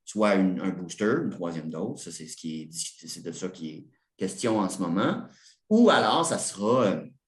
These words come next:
un autre vaccin ajusté pour mieux protéger contre un nouveau, un nouveau variant, un Delta. Et là, tu imagines, moi, je sais, je l'entends déjà, là, je dis, tous les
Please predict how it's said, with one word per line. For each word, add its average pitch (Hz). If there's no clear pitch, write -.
un 110
autre 123
vaccin 113
ajusté 95
pour 95
mieux 104
protéger 92
contre 90
un 90
nouveau, 92
un 101
nouveau 92
variant, 85
un 110
Delta. 87
Et -
là, 175
tu -
imagines, 123
moi, -
je 101
sais, -
je -
l'entends 95
déjà, 151
là, 175
je 95
dis, 120
tous 254
les 120